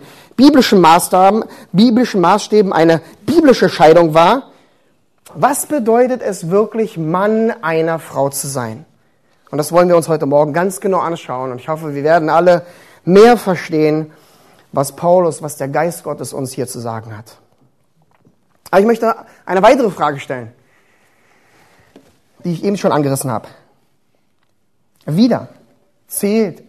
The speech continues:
auch diese Eigenschaft eigentlich nur für Älteste? Ja? Sind nur Älteste aufgerufen, Mann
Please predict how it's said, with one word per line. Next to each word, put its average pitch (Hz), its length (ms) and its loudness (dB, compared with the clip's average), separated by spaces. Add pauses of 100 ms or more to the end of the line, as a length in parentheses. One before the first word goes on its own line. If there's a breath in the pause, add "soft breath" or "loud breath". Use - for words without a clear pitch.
auch 160 220 -2
diese 254 360 -2
Eigenschaft 143 680 -6
eigentlich 147 380 -10
nur 190 360 -4
für - 320 -10
Älteste? 196 500 -12 (1040)
Ja? 156 200 -10 (440)
Sind 226 680 -8
nur 302 300 4
Älteste 330 480 0
aufgerufen, 202 600 0
Mann 190 320 2